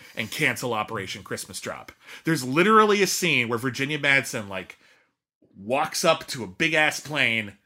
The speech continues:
filled with charitable goods and says, "I thought I told you to cancel this whole Christmas thing."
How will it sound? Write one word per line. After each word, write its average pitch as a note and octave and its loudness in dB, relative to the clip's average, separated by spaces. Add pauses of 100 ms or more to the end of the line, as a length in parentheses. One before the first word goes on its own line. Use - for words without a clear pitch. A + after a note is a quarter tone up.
(520)
filled D#3+ 2
with D#3+ -4
charitable F3 2
goods A#2+ 2 (520)
and C3 0
says, D3+ 6 (540)
"I C#3+ -8
thought F#3 10
I D3+ 10
told D3+ 0
you C#3+ 2
to A#2 0
cancel C#3 -2
this G#2+ -6
whole A#2 -4
Christmas - -6
thing." G#2 -4